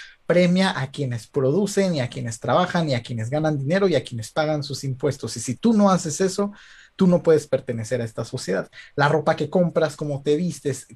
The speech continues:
el espejo que compras para poder verte, o sea, a ti te interesa verte porque quieres saber cómo te van a ver los demás, para ver qué tantas posibilidades tienes de pertenecer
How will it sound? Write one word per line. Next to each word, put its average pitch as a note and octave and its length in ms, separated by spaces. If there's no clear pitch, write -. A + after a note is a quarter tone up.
el C#3+ 140
espejo C4 520
que D3+ 140
compras D3+ 400
para A#2+ 260
poder D#3+ 300
verte, D#3+ 500
o C#3+ 80
sea, C#3+ 400
a D#3+ 100
ti B3 120
te B3+ 80
interesa F#3 480
verte E3 380
porque - 400
quieres F#3 460
saber D3+ 360
cómo F#3 320
te D#3 140
van D3+ 240
a C#3+ 80
ver D3 180
los C3+ 240
demás, G3 380
para B2+ 320
ver D#3 260
qué C#3 160
tantas D3 360
posibilidades C3+ 500
tienes D3 240
de B2 100
pertenecer A#2 720